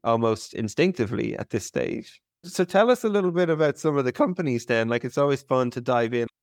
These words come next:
What were some of the first one or two companies that you picked up yourself that you were, like, got excited about through your curiosity? And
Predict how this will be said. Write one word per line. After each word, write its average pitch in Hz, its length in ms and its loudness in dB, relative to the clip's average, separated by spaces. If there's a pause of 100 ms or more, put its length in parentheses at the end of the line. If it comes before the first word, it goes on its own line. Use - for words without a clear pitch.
(340)
What 196 160 2
were 190 100 2
some 185 160 0
of 175 80 4
the 139 180 0
first 139 300 -2
one 139 160 0
or 127 60 -2
two 127 180 -4
companies 131 520 -2
that 117 120 -2
you 123 100 -2
picked - 300 -4
up 117 180 0
yourself 117 540 0
that 123 80 -2
you 117 160 0
were, 117 100 0
like, 113 220 2 (220)
got 120 160 0
excited 120 480 0
about 117 320 0
through 120 160 -2
your 113 180 0
curiosity? 117 840 0
And 107 220 -4